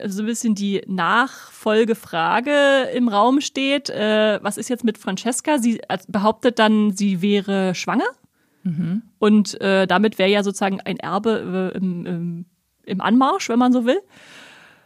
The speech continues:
Speaker 1: Äh, und dann stellt sich heraus, dass sie wahrscheinlich doch nicht schwanger ist. Da war ich tatsächlich so ein bisschen kurz irritiert, wo ich meinte, was ist jetzt genau passiert? Hast du das auf Anhieb verstanden, was da vor sich ging?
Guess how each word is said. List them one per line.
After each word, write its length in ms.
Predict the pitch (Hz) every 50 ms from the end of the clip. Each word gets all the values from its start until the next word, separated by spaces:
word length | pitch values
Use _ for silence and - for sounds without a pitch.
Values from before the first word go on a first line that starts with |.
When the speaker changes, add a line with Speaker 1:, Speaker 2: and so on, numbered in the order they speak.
| _ _ _
Speaker 1:
Äh, 400 | - 220 220 220 214 214 220 220 - -
und 160 | 233 220 247
dann 200 | 247 254 254 247
stellt 240 | - - 240 240 -
sich 120 | 247 254
heraus, 440 | 233 190 214 220 240 247 - - - -
dass 260 | 226 214 208 - -
sie 180 | 226 220 202
wahrscheinlich 520 | 196 202 196 - 220 196 196 190 180 - -
doch 240 | - 226 - - 339
nicht 160 | 370 - -
schwanger 340 | - 330 330 359 381 330 - -
ist. 240 | 370 - - - -
Da 280 | - 208 226 269 262 254
war 120 | 247 254
ich 80 | 269 -
tatsächlich 320 | - 269 226 247 254 -
so 80 | - 240
ein 60 | 185
bisschen 240 | 262 247 - 277 247
kurz 320 | - - 262 254 - - -
irritiert, 500 | 220 - 226 220 - - 254 254 247 254
wo 80 | 220 233
ich 100 | 220 -
meinte, 380 | 214 220 214 226 208 - - - _ _ _
was 200 | - 190 208 -
ist 80 | - -
jetzt 180 | 277 254 - -
genau 240 | 214 190 170 196
passiert? 420 | 233 - 349 - - 349 392 - -
Hast 160 | 240 226 -
du 40 | 240
das 100 | 262 240
auf 100 | 214 -
Anhieb 300 | - - 240 262 254 -
verstanden, 540 | - 202 - - - 185 226 302 - 349 330 -
was 200 | 247 240 - -
da 540 | - 240 233 214 208 214 214 220 202 - -
vor 240 | 208 - 208 226 262
sich 220 | 262 320 302 - -
ging? 160 | 302 311